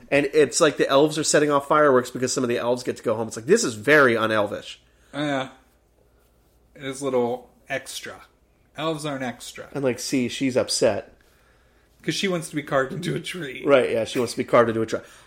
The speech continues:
Speaker 1: "I thought my fate would be here."
Speaker 2: Yeah. Yeah, with the look she gives on, on pretty much all the characters, like, it is, uh,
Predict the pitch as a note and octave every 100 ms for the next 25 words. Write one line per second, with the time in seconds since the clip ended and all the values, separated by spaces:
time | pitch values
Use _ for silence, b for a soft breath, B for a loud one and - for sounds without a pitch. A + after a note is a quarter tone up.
0 | - B2 - D3+ D3 C#3+ - D#3+ - C#3
1 | C3+ C#3 - - D3 A#2 A2+ _ _ D3+
2 | D3+ D3 C3 B2+ _ _ _ _ _ b
3 | b _ D#3+ D3 C#3 C3+ A3 C4+ - A2+
4 | - C3 C#3+ G2+ - A2 A2 _ _ C#3
5 | B3 D4 - B2+ D3+ D#3 C#3 B2 D3+ -
6 | G2 - A2+ A2 - F#3 G#3+ E3 - A2
7 | G2+ G2